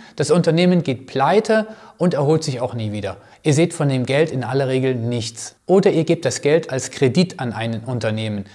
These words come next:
zum Beispiel in Form einer Anleihe. Wenn das Unternehmen dann pleite geht, ist das Geld in aller Regel auch weg.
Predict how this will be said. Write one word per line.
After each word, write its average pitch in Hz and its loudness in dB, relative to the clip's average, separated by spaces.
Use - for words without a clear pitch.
zum 143 0
Beispiel 131 0
in 131 0
Form 131 0
einer 117 -6
Anleihe. 107 0
Wenn 143 2
das 156 2
Unternehmen 147 0
dann 143 0
pleite 175 2
geht, 170 0
ist 151 -2
das 143 -2
Geld 143 4
in 127 0
aller 127 0
Regel 123 0
auch 120 -2
weg. 101 -6